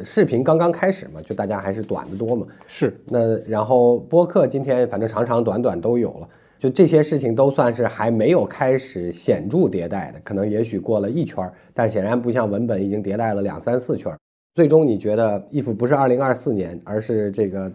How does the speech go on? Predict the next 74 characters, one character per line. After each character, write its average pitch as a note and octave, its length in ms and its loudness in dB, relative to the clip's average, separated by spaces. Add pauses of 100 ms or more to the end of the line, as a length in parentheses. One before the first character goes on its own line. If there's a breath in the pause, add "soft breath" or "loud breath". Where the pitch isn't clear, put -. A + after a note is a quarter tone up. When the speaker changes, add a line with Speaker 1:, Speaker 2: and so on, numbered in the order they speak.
Speaker 1:
再 C3 160 2
稍 D3 140 4
微 D#3 80 6
长 - 260 -4
一 D#3 60 2
点 D3 100 -2
儿 E2+ 60 -6
时 F#2+ 140 -10
间， F#2+ 120 -4
允 A2 180 0
许 A#2+ 140 -4
这 A#2 120 -2
个 A2+ 80 0
圈 C3 160 -2
儿 B2+ 100 2
再 B2 100 2
多 C3 180 0
绕 E3 220 0
一 F2 40 -4
会 F2 120 -6
儿， F2+ 40 -6
让 G#2 120 -6
子 F#2+ 140 -10
弹 A2 180 -6
飞 D#3+ 180 0
一 C#3+ 40 0
会 G2+ 140 -6
儿， - 40 -18 (140)
你 A#2+ 100 -4
觉 A2+ 140 2
得 A#2 100 4
会 C3 180 4
有 F#2 340 2
你 A#2 160 2
想 F#2+ 260 0
象 C3 240 4
中 A#2+ 220 0
的 G2 280 0 (220)
多 D#3 160 6
媒 E3+ 220 2
介， C#3+ 180 -2
现 C#3+ 120 -2
在 B2 120 0
叫 A#2 100 2
融 A2+ 200 0
媒 B2 160 0
体、 F3 160 -14
多 E3 200 2
媒 A#2+ 280 2
介 A#2+ 300 0
状 A2+ 280 0
态 G#2 260 -4
的， F2+ 240 -8
在 F#2+ 560 4
长 G#2+ 400 0
短 F2+ 320 2
之 A#2+ 200 0
间， C3 320 4
或 C3 120 2
者 G#2+ 80 2
叫 G2 280 2 (100)
集 B2 240 0
合 A#2 160 0
了 A2+ 140 4
长 G2+ 280 -4
短 F#2 220 0
各 D3 180 2
自 A#2 200 -2
的 G#2 80 0
一 G#2 40 0
些 G#2+ 160 -2
特 A2+ 280 0
点 E2+ 240 -4
的 F2 200 -8